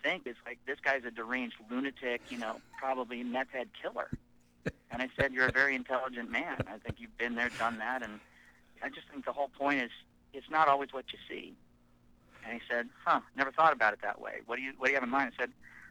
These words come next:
"Well, maybe we should work together sometime." And I actually had him come in to, uh, a Nelson recording session. He did some spoken word on one of our albums called Imaginator. And it was one of those things that was unbelievable, because here you have people from completely different disciplines,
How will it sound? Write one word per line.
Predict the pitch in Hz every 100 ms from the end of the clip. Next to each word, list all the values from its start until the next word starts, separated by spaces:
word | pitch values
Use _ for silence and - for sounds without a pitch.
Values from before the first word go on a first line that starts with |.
| -
"Well, | 143
maybe | 170
we | 185
should | -
work | 185 202
together | 117 101 104
sometime." | 104 - 98 95 - -
And | 131
I | 170
actually | - 180
had | 185 185
him | -
come | 160 160
in | 170 139 - 135
to, | 123
uh, | 117 113 -
a | 127
Nelson | 127 156 - 123
recording | - 165 165 -
session. | 107 - 120
He | 131
did | 135
some | 127
spoken | - 147 151 123
word | 127 165 95 - -
on | 113
one | 110
of | 104
our | 101
albums | - - - - - - - - - - -
called | 123 117
Imaginator. | 120 143 127 101 95 - - - - - - - 120
And | 131
it |
was | 131
one | 151 156
of |
those | 127 -
things | 160 160 123
that | 110 -
was | 123 120 - - - - - - -
unbelievable, | 160 165 165 190 104 90
because | - 123 -
here | 151
you | 151 143
have | 139 123
people | - 139 123
from | 127
completely | - 190 - - 247 226 233 147 139
different | 240 - 123 -
disciplines, | - - - -